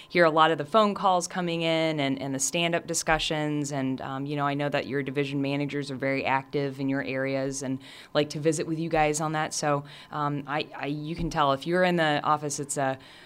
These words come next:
I think the word would be palpable, you know, so <laughs> everyone's gearing up. So is there, is there anything else you'd like to highlight for our listeners today, just from the standpoint of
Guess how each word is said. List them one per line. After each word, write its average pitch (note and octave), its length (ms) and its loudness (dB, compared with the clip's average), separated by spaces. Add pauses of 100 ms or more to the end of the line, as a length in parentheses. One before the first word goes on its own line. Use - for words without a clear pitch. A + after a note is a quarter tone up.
(120)
I C#3+ 100 -6
think D#3+ 180 -4
the E3 80 2
word D3+ 240 0
would C#3+ 100 -4
be D3 140 -4
palpable, D3 680 -4
you D3+ 100 2
know, D3+ 240 8
so F#3 220 10
<laughs> A3+ 140 10
everyone's B3 840 12
gearing G#3 460 10
up. F3 300 8 (560)
So C#4 220 8
is C4+ 80 6
there, D#4 120 10
is G#3+ 220 4
there C4 140 6
anything F#4 320 4
else B3+ 180 2
you'd A#3+ 140 -2
like G3+ 160 2
to F3+ 80 0
highlight E3+ 400 2
for F#3+ 180 2
our F3+ 60 2
listeners F3 680 -2
today, D#3+ 520 2
just D#3 260 -8
from D#3 180 -4
the C#3+ 260 -2
standpoint D3 480 -6
of C3+ 180 -6